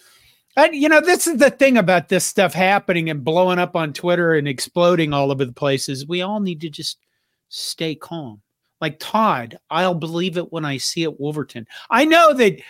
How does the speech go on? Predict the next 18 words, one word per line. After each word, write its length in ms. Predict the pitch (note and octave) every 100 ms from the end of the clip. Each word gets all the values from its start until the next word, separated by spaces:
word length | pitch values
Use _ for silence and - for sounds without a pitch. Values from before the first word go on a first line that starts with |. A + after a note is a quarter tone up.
| -
I 120 | G3+
know 180 | B3 C4+
that 240 | A#3+ G#3+
that's 240 | - F#3+ -
perfectly 640 | - A3+ E3+ - C#3+ F#3
impossible. 640 | E3+ C#3+ F3+ F3 E3 D3 C3 -
I 140 | - G#3+
also 320 | B3 A#3 A#3
know 300 | G3 F#3 D#3
that 300 | D3+ F#3 D3+ -
that's 280 | G3+ G#3 -
the 100 | F3+
crappiest 680 | - F#3+ G3 G3+ F3+ -
thing 200 | F#3+ F#3
as 120 | D#3
a 60 | C#3+
content 640 | - F3 F3 F3+ E3+ D3+
creator, 500 | - D3+ C#3 C3+ C3+